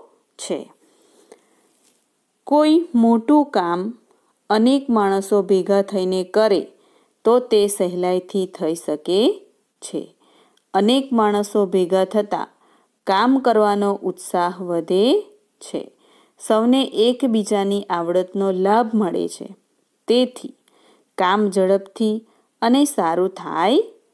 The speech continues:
છે. રસ્તા બનાવવાના હોય અથવા લણણી કે વાવણી કરવાની હોય ત્યારે તો ઝાઝા માણસોની ખાસ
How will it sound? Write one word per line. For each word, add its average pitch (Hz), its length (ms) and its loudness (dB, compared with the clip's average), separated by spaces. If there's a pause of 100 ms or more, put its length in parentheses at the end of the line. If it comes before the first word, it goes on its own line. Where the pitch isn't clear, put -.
(120)
છે. - 340 -10 (580)
રસ્તા 208 540 2
બનાવવાના 220 680 2
હોય 226 320 2 (420)
અથવા 214 480 -4 (460)
લણણી 208 580 2
કે 254 240 2
વાવણી 196 480 0
કરવાની 190 600 0
હોય 202 280 0 (580)
ત્યારે 214 380 0 (600)
તો 254 140 4
ઝાઝા 214 480 2
માણસોની 196 680 0
ખાસ 185 460 -4